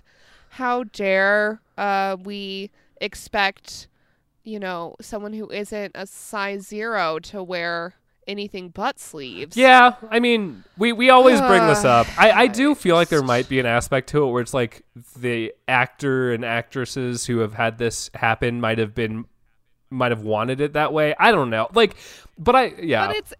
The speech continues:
Speaker 1: like
Speaker 2: Yeah, it's true.
Speaker 1: I, I don't know. I don't know. Let's just continue.
Speaker 2: Yes.
Speaker 1: Uh,
Speaker 2: Yeah, so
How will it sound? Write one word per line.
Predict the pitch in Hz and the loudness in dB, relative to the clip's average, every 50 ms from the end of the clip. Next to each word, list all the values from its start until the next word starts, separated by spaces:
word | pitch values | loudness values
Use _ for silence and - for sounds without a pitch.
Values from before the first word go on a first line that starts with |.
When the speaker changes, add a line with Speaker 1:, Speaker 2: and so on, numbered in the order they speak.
| _ _ - 320 | _ _ -16 -8
Speaker 1:
like | 330 359 359 359 330 - - - - _ _ _ - | -4 -4 -4 -4 -6 -8 -14 -20 -20 _ _ _ -6
Speaker 2:
Yeah, | 165 131 98 98 | -4 -4 -2 -4
it's | 120 - - | -6 -8 -10
true. | - - 90 92 - - - _ - | -14 -14 -16 -18 -18 -20 -20 _ -20
Speaker 1:
I, | 285 254 - _ _ - | -20 -20 -20 _ _ -8
I | 269 277 240 214 185 | -4 -4 -2 -4 -4
don't | 175 170 170 | -6 -8 -10
know. | 165 160 170 170 160 156 - - | -10 -10 -8 -8 -8 -10 -10 -6
I | - 381 466 440 | -4 -2 -2 0
don't | 277 220 196 196 | -2 -2 -4 -4
know. | 180 170 170 175 175 175 180 180 190 | -6 -6 -4 -4 -4 -4 -6 -6 -4
Let's | 330 427 466 415 - - | -4 -4 -4 -4 -6 -10
just | - 285 277 - | -12 -12 -12 -10
continue. | - 254 220 233 - 226 185 180 143 | -10 -10 -10 -10 -10 -10 -8 -2 2
Speaker 2:
Yes. | 175 - 110 - 190 180 - - | 2 2 2 0 -2 -4 -6 -4
Speaker 1:
Uh, | 233 247 233 240 247 240 233 233 233 | -2 0 0 0 0 2 2 4 6
Speaker 2:
Yeah, | 131 117 - | 6 4 4
so | 226 - 208 190 180 190 | 2 2 4 4 4 2